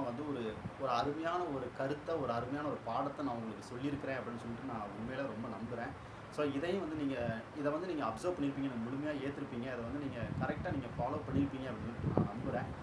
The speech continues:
So என்னுடைய ஒரே கருத்து இது மட்டும்தான். அதாவது என்ன அப்படின்னா, வெறுமனே பார்த்தீங்கன்னா, நம்ம ஏதோ சாப்பிட்டோம், தூங்கினோம், சம்பாதிச்சோம் அப்படின்னு மட்டும் இல்லாம, so நம்ம நாடு வந்து என்ன மாதிரி போயிட்டு இருக்குது, நம்மளை யார் ஆட்சி செய்றாங்க, நம்ம தலைவர் யாரு, நம்ம தலைவருக்கு அரசியல் தெரியுமா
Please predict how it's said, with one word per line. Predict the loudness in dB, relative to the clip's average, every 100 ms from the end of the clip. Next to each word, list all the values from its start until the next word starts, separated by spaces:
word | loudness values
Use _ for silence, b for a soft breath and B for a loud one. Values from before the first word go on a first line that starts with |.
| -2 -2 -2
So | 2 4 6
என்னுடைய | 4 6 6 4 4
ஒரே | 2 4
கருத்து | 4 2 0
இது | 0 -2
மட்டும்தான். | -2 0 0 0
அதாவது | -2 0 2
என்ன | 2 2
அப்படின்னா, | -2 -2 -4 -6 -8 -6 -6 0
வெறுமனே | 2 4 4 4
பார்த்தீங்கன்னா, | 4 4 4 2 0
நம்ம | 0 0 2
ஏதோ | 2 2
சாப்பிட்டோம், | 2 4 2 0 2 2
தூங்கினோம், | 2 2 2 4 2 0 -2
சம்பாதிச்சோம் | 0 2 2 0 -2 -2 -4 -4
அப்படின்னு | -2 0 2
மட்டும் | 2 0 -2
இல்லாம, | -2 -2 -2 -4 -6 -10 -10 -2
so | 0
நம்ம | 2 2
நாடு | 4 4 4
வந்து | 2 0 0
என்ன | 0
மாதிரி | 0 0 0
போயிட்டு | 0 0 -2
இருக்குது, | -2 -2 0
நம்மளை | -2 -2 0
யார் | 2 2
ஆட்சி | 2 2 0
செய்றாங்க, | 0 0 0 2 2
நம்ம | 2 0 0
தலைவர் | 2 2 0
யாரு, | 0 -2 -2
நம்ம | -4 -4
தலைவருக்கு | -2 0 0 0
அரசியல் | 0 0 -2 -4 -2
தெரியுமா | 0 0 2